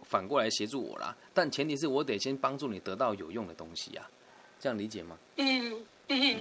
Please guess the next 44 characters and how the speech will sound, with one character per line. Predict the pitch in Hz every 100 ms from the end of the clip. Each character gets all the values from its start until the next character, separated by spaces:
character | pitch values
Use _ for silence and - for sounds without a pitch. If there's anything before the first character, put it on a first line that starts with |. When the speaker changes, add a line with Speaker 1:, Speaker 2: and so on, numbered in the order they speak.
| 214
Speaker 2:
嗯， | 240
嗯。 | 233 214 - - - - - - - -
Speaker 1:
我 | 117
觉 | 113
得 | 180
你 | 135
可 | 170
以 |
做 | 151 170
得 | 131
很 | 113 135
好 | 110
啦， | - -
而 |
且 | 123
时 | 220 220
间 | - 110
不 |
会 | 110
太 | 117 110
久。 | -
Speaker 2:
好 | - - -
的。 | - - -
Speaker 1:
嗯， | 82 - -
你 | 113 113
是 | 156
一 | 156
个 | 139
有 | 110
福 | - 110
报 | 123 127
的 | 101
人。 |
Speaker 2:
不 | 294
过 | - 523 262 - -
Speaker 1:
嗯。 | 269 92 - - - - - - - - - -
Speaker 2:
不 | -
过 | 339 381
我 | 277
对 | 262 381 302
我 | 247
的 | 269
性 | 311 - 440
格 | 247